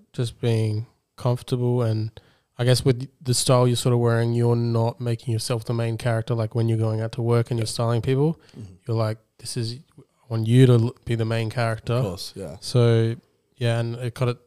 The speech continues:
Speaker 1: also ties into, um, you s-, mentioning, you know, putting your work before yourself.
Speaker 2: Yep.
Speaker 1: Kind of ties into that factor
Speaker 2: Hundred percent.
Speaker 1: as well.
Speaker 2: Yeah.
Speaker 1: And, uh, I think it is super important to put your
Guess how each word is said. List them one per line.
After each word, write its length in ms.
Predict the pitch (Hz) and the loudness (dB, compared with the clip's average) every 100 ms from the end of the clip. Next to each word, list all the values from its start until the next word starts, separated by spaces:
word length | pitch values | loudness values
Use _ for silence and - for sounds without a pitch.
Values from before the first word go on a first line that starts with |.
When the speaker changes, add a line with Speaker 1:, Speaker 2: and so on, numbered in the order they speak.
| _ | _
Speaker 1:
also 160 | 117 123 | -12 -6
ties 280 | 120 113 113 | -2 0 0
into, 500 | 113 - 117 110 107 _ _ _ _ _ _ _ _ _ _ | -4 -2 -2 0 -4 _ _ _ _ _ _ _ _ _ _
um, 580 | 120 113 110 110 113 110 - - _ - | -8 -6 -4 -6 -8 -10 -8 -10 _ -10
you 160 | 117 | -6
s-, 300 | 113 - - | -4 -4 -6
mentioning, 720 | 123 117 - 123 113 113 117 - _ _ _ | -6 -6 -6 -6 -6 -6 -8 -12 _ _ _
you 100 | 120 | -10
know, 80 | 113 | -10
putting 240 | 120 113 | -6 -6
your 100 | 110 | -4
work 400 | 107 113 110 - | -2 -4 -6 -10
before 300 | 120 - 120 | -20 -12 -8
yourself. 680 | 117 110 - 113 117 - - - | -8 -8 -10 -8 -10 -12 -20 -16
Speaker 2:
Yep. 260 | 87 - | -14 -14
Speaker 1:
Kind 120 | - 92 | -18 -14
of 60 | |
ties 240 | - 123 117 | -8 -8 -8
into 200 | 113 123 | -12 -14
that 140 | 117 | -18
factor 560 | - 120 113 - 120 120 _ - | -16 -16 -12 -8 -6 -8 _ -16
Speaker 2:
Hundred 220 | - 92 | -10 -10
percent. 300 | - - 80 _ | -8 -8 -10 _
Speaker 1:
as 160 | 127 120 | -6 -2
well. 360 | 120 120 120 _ _ | 0 -2 -4 _ _
Speaker 2:
Yeah. 200 | 90 76 _ _ - | -18 -18 _ _ -12
Speaker 1:
And, 240 | 123 120 123 | -8 -4 -4
uh, 120 | 117 | -2
I 60 | 123 | 0
think 200 | 165 131 | 2 4
it 80 | |
is 120 | 135 143 | 4 2
super 260 | 135 123 | 2 2
important 440 | 120 110 123 117 117 | 0 0 -4 -4 -6
to 80 | |
put 160 | 120 120 | -4 -4
your 340 | 123 117 113 | -2 0 -2